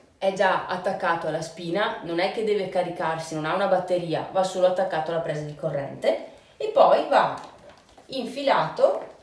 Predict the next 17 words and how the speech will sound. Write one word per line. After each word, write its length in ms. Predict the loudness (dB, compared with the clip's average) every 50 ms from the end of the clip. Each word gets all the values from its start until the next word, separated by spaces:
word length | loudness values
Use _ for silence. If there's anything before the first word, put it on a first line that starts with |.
| _ _ _
nel, 560 | -6 -4 -2 -2 0 4 4 4 4 4 0 -4 -10 -16 -20 -20 -20 -20 -20 -20 -20 -20 _ _ _ _ _
ehm, 920 | -4 -4 -2 -2 -2 -4 -4 -4 -6 -8 -8 -10 -10 -10 -12 -12 -12 -14 -14 -16 -16 -18 -18 -20 -20 -20 -20 _ -8
nel 160 | -6 -6 -4
bocchettone, 680 | -4 -6 -6 -6 -8 -8 -8 -8 -6 -4 -4 -4 -4
diciamo, 460 | -6 -6 -6 -6 -6 -6 -8 -8 -10
questo 280 | -10 -12 -12 -12 -12 -14
qui, 160 | -14 -14 -12
ok? 360 | -12 -8 -6 -6 -4 -4 -6 -8 -12 -18 -20 _ _ _ _ _ _ _ _ _
C'è 240 | 2 2 2 4 4
un 140 | 2 2 2
solo 260 | 2 2 0 -2 -2
pulsante, 540 | -2 -4 -6 -4 -2 -2 -2 -2 -4 -6 -6
quindi 240 | -4 -4 -4 -4 -4
non 160 | -4 -4 -4
si 140 | -6 -6 -8
può 120 | -8 -8
sbagliare. 760 | -6 -4 -4 -2 0 0 0 0 0 -2 -2 -2 -4 -6 -10